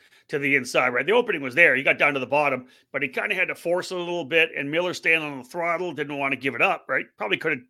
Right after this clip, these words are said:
maybe gave it up and tried it in another corner, but I think he figured he would have had more on the outside and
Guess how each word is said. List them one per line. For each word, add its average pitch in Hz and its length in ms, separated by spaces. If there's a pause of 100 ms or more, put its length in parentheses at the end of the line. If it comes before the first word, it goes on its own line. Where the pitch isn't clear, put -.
(140)
maybe 139 200
gave 139 240
it 135 60
up 143 160
and 123 80
tried 139 260
it 143 100 (360)
in 139 80
another 135 220
corner, 147 320
but 131 100
I 135 40
think 170 180
he 151 80
figured 160 280
he 147 60
would 147 100
have 127 80
had 139 200
more 143 180
on 135 80
the 131 100
outside 135 440
and 127 140